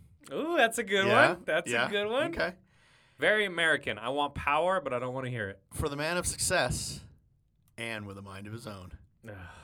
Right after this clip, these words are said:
Speaker 1: that's
Speaker 2: No?
Speaker 1: that sounds like
Speaker 2: No?
Speaker 1: anything from the early two thousands.
Speaker 2: Um, let's see if I can get some good war ones. Uh, okay.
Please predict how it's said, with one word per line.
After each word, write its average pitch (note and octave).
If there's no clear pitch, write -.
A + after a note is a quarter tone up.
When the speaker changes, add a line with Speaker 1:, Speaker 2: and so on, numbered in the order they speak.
Speaker 1:
that's G2+
Speaker 2:
No? A#2
Speaker 1:
that D3
sounds E3+
like A#2+
Speaker 2:
No? D#3
Speaker 1:
anything B2+
from A2
the A2
early A2
two G2
thousands. F2
Speaker 2:
Um, G2
let's G#2
see -
if G2
I G#2
can G2
get G2
some G2
good F#2+
war G2
ones. F2+
Uh, A#2+
okay. D3